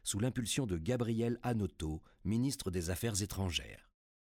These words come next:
Quelques grands noms étaient présents. Le consul Auguste François, photographe du crâne pour l'événement. Le recteur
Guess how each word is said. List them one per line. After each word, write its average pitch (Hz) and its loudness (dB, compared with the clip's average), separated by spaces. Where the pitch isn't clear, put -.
Quelques 117 0
grands 104 0
noms 135 0
étaient 120 -2
présents. 80 -4
Le 92 -2
consul 107 0
Auguste 107 -2
François, 87 -2
photographe 98 -4
du 107 -2
crâne 110 0
pour 104 -2
l'événement. 98 0
Le 98 2
recteur 110 -2